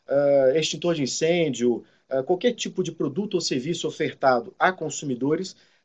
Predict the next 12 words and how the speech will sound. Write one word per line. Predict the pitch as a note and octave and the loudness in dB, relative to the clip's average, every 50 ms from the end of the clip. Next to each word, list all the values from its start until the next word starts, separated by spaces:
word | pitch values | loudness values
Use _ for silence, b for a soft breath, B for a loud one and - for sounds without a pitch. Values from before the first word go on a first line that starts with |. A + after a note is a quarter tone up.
| b - | b 4
podem | F#3+ G3+ G#3 G3 G#3 G#3 | 6 6 6 4 2 -2
solicitar | F#3+ - G#3 G3 F#3 - F#3+ F#3 - C#3 C#3 C#3 | -2 -2 -2 -2 -2 -4 -4 0 4 4 4 4
à | |
A | C#3+ | 4
B | C#3 D#3+ | 2 0
N | F3+ E3+ | -2 -4
T, | E3 - D#3+ E3 G3 G3+ b b b b b | -4 0 4 4 4 4 b b b b b
mediante, | - C3+ B2 B2+ D3+ D#3+ D#3+ - D3+ | -4 -2 2 6 6 4 4 2 -2
né, | D3 D3+ | 0 0
um | D3+ C#3+ | 0 0
pedido | C#3 C#3+ C3+ C3+ C#3 C3+ | -2 -6 -4 -4 -6 -6
formal, | - - G3 F#3+ D3 C#3 C#3+ D3 E3 F#3 G3 F#3+ | -4 0 0 0 4 4 6 8 8 6 6 4